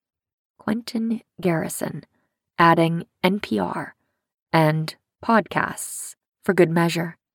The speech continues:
A picture popped up at the top of her screen, a bespectacled, sweet-faced young man, along with a bio from K A M C's website.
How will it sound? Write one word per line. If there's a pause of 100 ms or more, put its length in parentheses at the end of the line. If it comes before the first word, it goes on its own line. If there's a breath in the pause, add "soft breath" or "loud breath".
(680)
A
picture
popped
up
at
the
top
of
her
screen, (420 soft breath)
a
bespectacled,
sweet-faced
young
man, (600)
along
with
a
bio
from
K
A
M
C's
website.